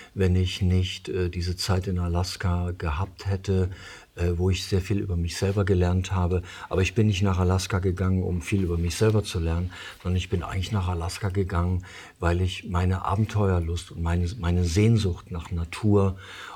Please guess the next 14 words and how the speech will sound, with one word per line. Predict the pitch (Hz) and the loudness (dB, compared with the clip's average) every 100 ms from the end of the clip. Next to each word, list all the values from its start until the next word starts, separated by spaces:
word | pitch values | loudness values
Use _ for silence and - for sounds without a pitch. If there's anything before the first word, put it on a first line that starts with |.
| - | -4
und | 87 | -2
nach | 85 | -2
den | - 92 92 98 | 0 -2 -2 -4
vielen | - 113 101 | 0 2 2
Geschichten | 92 - 104 - 107 | 2 2 0 -2 -2
von | 107 92 | 0 0
Jack | 92 87 | 0 0
London, | 90 98 101 98 87 90 - - - - | 2 4 2 0 -2 -4 -14 -18 -20 -4
ähm, | 92 90 90 98 - - | 0 2 2 -2 -4 -8
äh, | - 95 92 - | -6 -6 -6 -2
endlich | 107 - 98 | 0 2 0
auch | 107 92 | -2 0
mal | 98 90 95 95 | 4 4 4 2
selber | 98 85 95 107 101 87 | -2 0 4 4 4 0